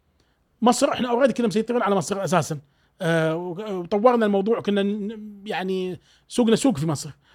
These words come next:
آه، فالعربي كان مستقر، ال-، الأجنبي كان مستقر، عندنا الاندبندنت شوي ما كان مستقر،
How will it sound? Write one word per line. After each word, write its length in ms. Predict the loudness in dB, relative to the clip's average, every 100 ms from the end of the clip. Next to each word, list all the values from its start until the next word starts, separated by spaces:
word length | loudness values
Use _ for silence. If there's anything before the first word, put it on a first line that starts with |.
| _ _ -4
آه، 180 | 0 0
فالعربي 440 | 2 6 6 6
كان 560 | 4 2 4 2 0 0
مستقر، 500 | -2 -2 2 2 2
ال-، 80 | 0
الأجنبي 600 | -2 -4 -4 0 0 0
كان 180 | 0
مستقر، 360 | -2 -4 -4 -4
عندنا 240 | -2 -4
الاندبندنت 520 | -2 0 4 4 4 2
شوي 220 | 6 6
ما 80 | 6
كان 180 | 0
مستقر، 360 | -2 -2 2 2